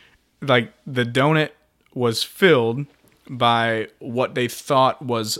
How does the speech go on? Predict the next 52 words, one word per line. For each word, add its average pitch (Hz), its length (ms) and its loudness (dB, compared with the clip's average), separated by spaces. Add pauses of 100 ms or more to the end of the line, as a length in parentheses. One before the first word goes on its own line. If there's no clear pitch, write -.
Marta 117 680 -2
committing 110 340 -6
the 101 60 -8
murder. 92 400 -10 (260)
And 113 140 -4
they 131 160 2
legitimately 123 500 -4
thought 104 260 -4
it 101 40 -6
was, 98 400 -10
it - 40 -16
was 98 100 -10
her 85 120 -8
fault. - 300 -14 (220)
But 117 300 -8
then 120 200 -2
they 120 140 -2
realized 123 500 0
it's 156 140 -2
so 170 180 2
much 160 200 2
bigger 175 220 2
than 120 160 -2
that. 104 180 -2
And 123 140 -6
they 160 100 2
have 170 120 0
a 156 40 0
whole 185 240 0
nother 170 200 2
problem 151 420 -2
within 208 260 0
the 226 80 0
problem 107 540 -2 (300)
where 147 140 2
there's 143 220 2
this 127 220 -4
other, 127 300 2
like, 107 160 -2
missing 123 380 -4
link, 117 340 -6 (160)
the 92 140 -12
other 95 200 -6
donut 104 340 -4
inside 123 360 -2
the 104 80 -8
donut, 101 320 -8 (380)
that 104 100 -12
they 117 80 -4
needed 113 260 -4
to 104 60 -12
solve. 104 500 -8